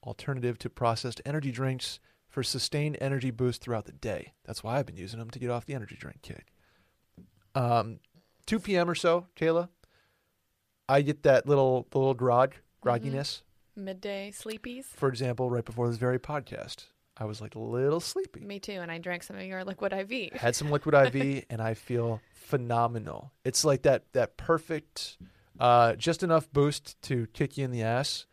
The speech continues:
Speaker 1: but also not going to make you
Speaker 2: Like your heart pump out of your chest.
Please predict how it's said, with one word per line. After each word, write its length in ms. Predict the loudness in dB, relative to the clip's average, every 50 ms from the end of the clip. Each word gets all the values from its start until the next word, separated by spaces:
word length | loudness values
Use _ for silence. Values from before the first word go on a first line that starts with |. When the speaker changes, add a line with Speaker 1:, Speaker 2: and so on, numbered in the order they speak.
| _ _ _ _ _ _ 0
Speaker 1:
but 80 | 4 6
also 300 | 8 8 6 4 0 0
not 240 | 0 0 -2 -2 -2
going 140 | -2 -2 -2
to 40 | -2
make 220 | -4 -6 -8 -8
you 260 | -6 -6 -4 -4 -4 -6
Speaker 2:
Like 200 | -6 -6 -6 -4
your 80 | -6 -2
heart 320 | 2 4 4 4 2 _ -4
pump 200 | -2 -2 0 2
out 120 | 0 0
of 40 | -2 -4
your 80 | -10 -12
chest. 420 | -12 -12 -12 -12 -14 -18 -18